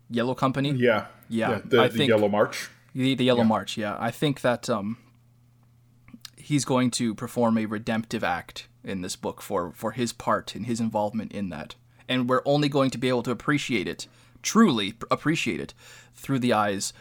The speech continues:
Speaker 1: of somebody with the context like Mulagesh.
Speaker 2: Hmm. Okay.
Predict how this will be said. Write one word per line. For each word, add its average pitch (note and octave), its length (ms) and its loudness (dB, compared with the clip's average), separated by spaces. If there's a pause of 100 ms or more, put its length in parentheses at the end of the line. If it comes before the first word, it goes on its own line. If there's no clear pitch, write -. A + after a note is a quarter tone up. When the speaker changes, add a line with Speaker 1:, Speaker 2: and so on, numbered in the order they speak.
(120)
Speaker 1:
of G#2+ 100 -4
somebody A2+ 360 2
with A2 220 -4
the A#2 60 -8
context A#2+ 540 -4
like G2+ 260 -6
Mulagesh. - 540 -4 (1120)
Speaker 2:
Hmm. F#3+ 100 -8 (960)
Okay. G3 280 -4